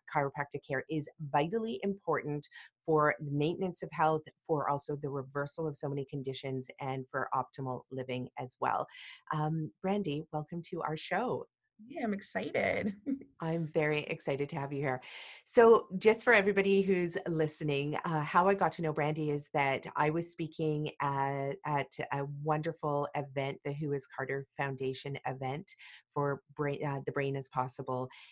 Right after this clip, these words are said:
Speaker 1: And Brandy, you were there, and you had a night out, and you looked
Speaker 2: Yes. <laughs>
Speaker 1: amazing, and I
Speaker 2: Thank you.
Speaker 1: got to sit with you at our table, and I got to learn some amazing things about you, like the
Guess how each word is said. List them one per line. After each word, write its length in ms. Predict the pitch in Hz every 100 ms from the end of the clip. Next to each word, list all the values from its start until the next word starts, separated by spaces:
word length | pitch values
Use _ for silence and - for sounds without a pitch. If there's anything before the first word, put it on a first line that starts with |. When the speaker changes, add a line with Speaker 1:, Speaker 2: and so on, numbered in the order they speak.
| _ -
Speaker 1:
And 340 | 156 147 147 156
Brandy, 420 | 143 143 151 147
you 120 | 156
were 100 | 151
there, 600 | 151 139 131 139 196 214 -
and 100 | 160
you 80 | 156
had 140 | 160
a 60 | 160
night 400 | 160 147 170 196 165
out, 380 | 165 180 240 311 - - -
and 240 | 190 175 165
you 80 | 165
looked 220 | 160 170
Speaker 2:
Yes. 200 | 160 165
<laughs> 40 |
Speaker 1:
amazing, 720 | 175 190 208 196 202 196 196 -
and 320 | 165 156 160 165 -
I 100 | 180
Speaker 2:
Thank 120 | 175 170
you. 60 |
Speaker 1:
got 200 | 185 180
to 80 | 196
sit 200 | 196 240 269
with 180 | 302
you 260 | 202 160 160
at 160 | 160 160
our 140 | 160
table, 600 | - 208 262 160 151 165 - - - -
and 100 | 175
I 60 |
got 160 | 175 180
to 100 | 190
learn 180 | 170 165
some 220 | 175 160 -
amazing 440 | 160 156 160 165
things 200 | 160 156
about 240 | 160 135
you, 100 | 151
like 180 | 147 139
the 80 | 156